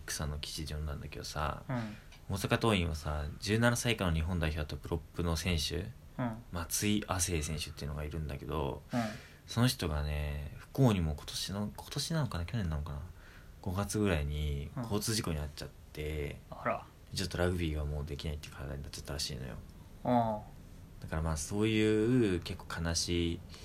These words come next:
Speaker 1: 事故みたいなのがあったせいで、だからその十七歳以下日本代表になるぐらいだからさ、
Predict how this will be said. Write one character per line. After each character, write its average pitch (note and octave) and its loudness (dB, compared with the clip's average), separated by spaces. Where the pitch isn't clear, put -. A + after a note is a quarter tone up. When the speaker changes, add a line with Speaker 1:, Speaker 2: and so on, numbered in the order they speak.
Speaker 1:
事 F2+ 0
故 D#2 2
み C#2+ -2
た D2+ -2
い - -2
な C#2+ -4
の C#2 -4
が C2+ -4
あ - -2
っ D#2 -2
た - -6
せ - -2
い E2+ 0
で、 F2+ 4
だ - -2
か - -8
ら F#2 -2
そ F2+ 2
の E2 2
十 F#2+ 0
七 C3+ 6
歳 C#3+ 4
以 - 4
下 B2+ 4
日 F2 4
本 E2 2
代 D2+ 0
表 D2+ -2
に D2 -2
な D2+ -2
る D#2+ -2
ぐ E2 -2
ら D2+ -2
い - -4
だ - -6
か - -8
ら - -6
さ、 A2+ 2